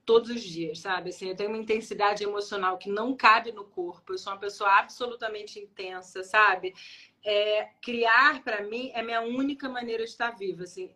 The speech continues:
Eu adoraria caber dentro de um sistema, talvez, que eu não caiba. Como eu não caibo nesse sistema, eu preciso inventar esse sistema, né? Assim, então, é através das palavras, é através da criação,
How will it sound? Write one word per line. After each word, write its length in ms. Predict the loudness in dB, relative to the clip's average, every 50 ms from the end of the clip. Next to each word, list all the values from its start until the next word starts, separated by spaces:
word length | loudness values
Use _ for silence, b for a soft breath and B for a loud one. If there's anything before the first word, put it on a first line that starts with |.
| _ _
Eu 160 | -4 0 0
adoraria 680 | 0 2 4 4 6 6 6 4 0 -4 -4 -6 -6 -6
caber 640 | -2 -2 -2 -2 -2 -2 -2 -2 -2 -2 -4 -8 _ _ _ _ _ _ _ _
dentro 400 | -12 -10 -8 -6 -6 -8 -8 -10
de 80 | -10 -10
um 60 | -10 -10
sistema, 560 | -10 -10 -10 -8 -8 -6 -6 -4 -4 -4 -4
talvez, 420 | -4 -4 -4 -2 0 0 0 -2
que 80 | -2 -4
eu 40 | -4
não 200 | -4 -4 -6 0
caiba. 540 | 2 2 4 4 2 -2 -6 -8 -10 -12 -12 b b b b b _
Como 160 | -2 2 4
eu 80 | 4 4
não 240 | 4 4 2 -2 0
caibo 360 | 4 6 6 6 4 0 -4
nesse 220 | -8 -8 -10 -10
sistema, 360 | -14 -18 -12 -10 -10 -8 -8 -8
eu 40 |
preciso 420 | -8 -8 -10 -8 -10 -12 -12 -10 -10
inventar 600 | -6 -2 0 0 0 -2 0 4 6 6 6 4
esse 200 | 2 -2 -8 -8
sistema, 560 | -8 -8 -8 -8 -8 -8 -8 -6 -8 -8 -10
né? 140 | -8 -8 -8 -10
Assim, 240 | -10 -12 -10 -10 -8
então, 260 | -6 -4 -2 0 0
é 100 | 0 0
através 560 | 0 0 2 2 2 2 2 0 -4 -4 -4 -4
das 160 | -6 -8 -2
palavras, 840 | 2 4 4 4 6 6 6 6 6 4 2 -2 -8 -14 -14 -12 -12
é 80 | -12 -12
através 440 | -12 -12 -14 -14 -12 -12 -12 -12
da 100 | -14 -18
criação, 840 | -16 -12 -10 -8 -8 -8 -10 -14 -12 -10 -8 -8 -8 -8 -10 -12